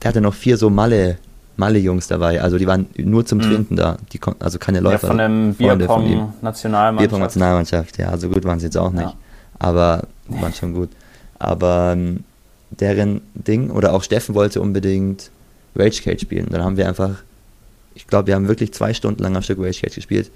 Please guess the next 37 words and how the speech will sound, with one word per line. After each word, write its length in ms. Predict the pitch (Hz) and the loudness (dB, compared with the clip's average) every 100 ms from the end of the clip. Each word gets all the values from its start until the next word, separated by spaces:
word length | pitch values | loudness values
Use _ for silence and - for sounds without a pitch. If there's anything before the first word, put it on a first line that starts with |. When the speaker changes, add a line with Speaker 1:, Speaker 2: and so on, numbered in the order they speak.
| - | -10
Speaker 1:
weil 140 | - 92 | -6 -2
wir 80 | 90 | 0
waren 120 | 95 | 0
halt 160 | - | 0
nur 220 | 101 107 110 | 0 2 2
so 140 | 104 | 2
Speaker 2:
<laughs> 0 | |
Speaker 1:
sieben, 360 | 92 113 113 101 | 0 -2 0 -2
acht 200 | 101 110 | -2 0
Jungs. 380 | 110 139 - - _ _ _ _ _ _ _ _ _ - | 0 0 -8 -18 _ _ _ _ _ _ _ _ _ -10
Ja, 340 | - 82 85 95 | -6 -4 -6 -8
acht, 180 | - - | -10 -6
neun 220 | 87 92 | -2 0
Jungs 180 | 90 92 | -2 -2
vielleicht 300 | 92 90 - | -4 -4 -2
auch. 180 | 95 - - _ - - | -6 -8 -20 _ -12 -6
Und 160 | 95 | 0
dann 100 | 90 | 2
macht's 200 | 90 - | 0 -2
halt 140 | 98 95 | -4 -4
richtig 260 | 98 101 | -4 -6
Spaß, 320 | - 98 98 95 | -4 -2 -2 -4
wenn's 160 | 87 | -6
so 80 | 92 | -4
richtig 340 | 92 - 95 | -6 -6 -8
viele 180 | - 95 | -6 -4
Jungs 280 | 92 101 104 | -2 -2 -4
sind, 240 | 101 98 | -6 -6
die's 140 | 95 - | -8 -4
alle 200 | 98 95 | -2 -2
gut 240 | 95 - - _ | -4 -8 -14 _
können. 220 | 107 107 - - - - - - - - - - - - | -2 -2 -4 -14 -20 -20 -20 -20 -20 -20 -20 -20 -20 -4
Dann 180 | 92 92 | 0 2
macht 200 | 90 92 | 2 2
Rage 160 | 92 - | 0 0
Cage 160 | 92 95 | -4 -2
halt 220 | 90 | -4